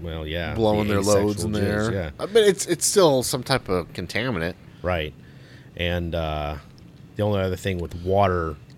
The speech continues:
Speaker 1: for humans consumption is since they do, um,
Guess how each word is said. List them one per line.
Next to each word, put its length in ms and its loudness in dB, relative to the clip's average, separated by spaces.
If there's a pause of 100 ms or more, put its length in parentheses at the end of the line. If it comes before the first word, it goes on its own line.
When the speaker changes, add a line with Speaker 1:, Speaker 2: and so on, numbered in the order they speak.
(300)
Speaker 1:
for 340 -4
humans 720 -2 (120)
consumption 580 -6
is 360 -6 (520)
since 340 -4
they 140 -2
do, 680 0 (1120)
um, 680 -10